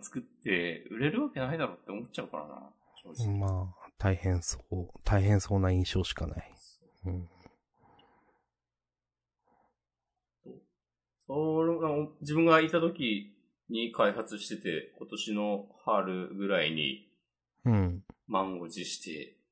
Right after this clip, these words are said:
Speaker 1: リリースしたスマホアプリ、半年で刷新してたから。
Speaker 2: うん。なるほど。うん。
Speaker 1: 先月末ぐらいで。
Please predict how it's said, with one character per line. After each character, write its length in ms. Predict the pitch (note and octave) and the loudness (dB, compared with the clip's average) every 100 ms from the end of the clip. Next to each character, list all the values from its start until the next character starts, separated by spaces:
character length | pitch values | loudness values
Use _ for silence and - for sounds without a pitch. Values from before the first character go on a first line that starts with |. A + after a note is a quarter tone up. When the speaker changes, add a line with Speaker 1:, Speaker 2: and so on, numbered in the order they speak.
| - | -16
Speaker 1:
リ 120 | F2 | -8
リ 160 | F#2+ | -6
ー 40 | F2 | -4
ス 320 | - - - _ _ _ _ _ _ _ _ _ - | -6 -10 -14 _ _ _ _ _ _ _ _ _ -16
し 160 | - | -8
た 360 | - D2+ D2 - _ _ _ _ _ _ | -2 0 0 -4 _ _ _ _ _ _
ス 80 | - | -4
マ 140 | F2 | -2
ホ 100 | E2+ D#2 | 0 -2
ア 60 | |
プ 160 | C2+ D2+ | -4 -10
リ、 200 | C2+ - _ _ _ _ _ _ _ | -12 -14 _ _ _ _ _ _ _
半 220 | F2+ F#2 | -4 -4
年 180 | G#2+ A2+ | 0 2
で 80 | G2+ | 2
刷 180 | E2 | 2
新 160 | - E2 | -6 -10
し 60 | - | -10
て 80 | |
た 60 | D#2 | -10
か 60 | - | -12
ら。 60 | _ _ _ _ _ _ _ - | _ _ _ _ _ _ _ 4
Speaker 2:
う 40 | C#3 | 8
ん。 20 | |
な 60 | |
る 60 | A2 | 8
ほ 80 | G2 | 6
ど。 160 | F2+ - _ | -2 -8 _
う 60 | G2 | -8
ん。 200 | F2 D#2+ - | -6 -6 -10
Speaker 1:
先 340 | F#2 F2+ F2+ | -8 -6 -6
月 180 | F#2+ - | -8 -8
末 320 | F2 D#2 - | -8 -8 -8
ぐ 80 | D2 | -12
ら 40 | |
い 40 | |
で。 60 | - | -14